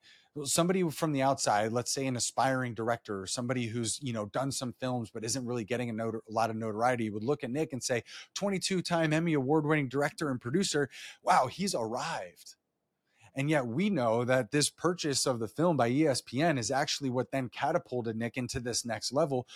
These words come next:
where all of those opportunities are coming, opportunities that we never even expected, opportunities that are at a higher ticket price than we could have imagined five, six years ago.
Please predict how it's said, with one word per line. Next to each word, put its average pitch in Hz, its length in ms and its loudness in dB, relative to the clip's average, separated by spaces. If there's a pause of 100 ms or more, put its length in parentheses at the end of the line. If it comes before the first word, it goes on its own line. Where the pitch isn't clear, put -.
(220)
where 151 240 2 (120)
all 175 200 0
of 175 80 2
those 151 200 2
opportunities 151 720 0 (120)
are 185 200 4
coming, 90 380 -10
opportunities 160 720 -2
that 120 160 -8
we 143 100 -6
never 147 360 -4
even 123 360 -6 (280)
expected, 107 520 -4 (100)
opportunities 135 760 -6
that 117 180 -4
are 110 160 -4 (300)
at 110 80 -6
a - 20 -6
higher 139 400 -8
ticket 123 340 -8
price 104 340 -4 (300)
than 113 220 -6
we 110 140 -4
could 110 160 -8
have 92 80 -12
imagined 107 600 -4 (460)
five, 101 180 -2
six - 280 -8
years 92 240 -10
ago. 85 180 -14